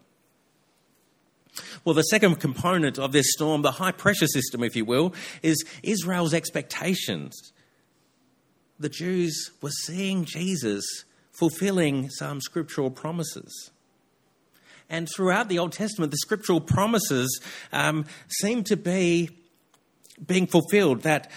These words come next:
the, the Jews, when they're in hard times, like they are now, are delivered out of the hands of their enemies and to, to God's appointed goal. This is most clearly seen in the story of the Exodus,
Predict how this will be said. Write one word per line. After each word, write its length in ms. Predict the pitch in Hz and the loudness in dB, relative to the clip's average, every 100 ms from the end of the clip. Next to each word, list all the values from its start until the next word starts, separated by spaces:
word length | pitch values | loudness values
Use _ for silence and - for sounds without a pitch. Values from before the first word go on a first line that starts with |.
| - | -4
the, 120 | 175 170 | -2 2
the 140 | 170 | 0
Jews, 480 | 147 202 233 226 - | 0 -4 -2 -2 -2
when 120 | 170 | 0
they're 160 | 160 165 | 0 0
in 140 | 202 | 0
hard 340 | 170 180 202 | 0 0 0
times, 500 | 185 165 151 185 196 160 | -2 -4 -2 -6 -6 -6
like 180 | 151 | -6
they 180 | 151 151 | -4 -4
are 160 | 143 160 | -2 -2
now, 340 | 127 113 147 - _ _ _ _ - | -4 -6 -8 -12 _ _ _ _ -10
are 100 | 156 | -6
delivered 520 | 156 175 175 196 190 | -2 0 2 2 2
out 140 | 180 180 | 0 0
of 80 | |
the 100 | 170 | 0
hands 440 | 160 185 185 190 175 | -2 -4 -2 0 0
of 60 | |
their 180 | 170 170 | 2 2
enemies 540 | 156 190 190 113 78 - - - _ _ _ _ _ _ _ _ _ _ _ _ _ - | 2 -2 -2 -4 -8 -12 -14 -18 _ _ _ _ _ _ _ _ _ _ _ _ _ -8
and 200 | 139 139 - - - | -6 -6 -10 -12 -10
to, 220 | 165 - | -10 -10
to 200 | - 147 | -8 -8
God's 300 | 147 151 151 | -6 -8 -8
appointed 400 | 127 151 127 - | -6 -4 -4 -4
goal. 340 | 135 123 - - _ _ _ _ _ _ _ _ _ _ - - - | -6 -6 -8 -16 _ _ _ _ _ _ _ _ _ _ -14 -14 -4
This 100 | 180 | -2
is 120 | 147 | 0
most 240 | 156 175 - | 0 0 0
clearly 380 | 151 160 175 151 | 4 4 6 2
seen 420 | - 131 160 180 | 2 2 4 4
in 100 | 156 | 6
the 80 | 156 | 4
story 300 | - 127 139 | 4 2 2
of 80 | |
the 140 | 156 175 | 2 2
Exodus, 440 | 220 - 117 - | 2 0 0 -2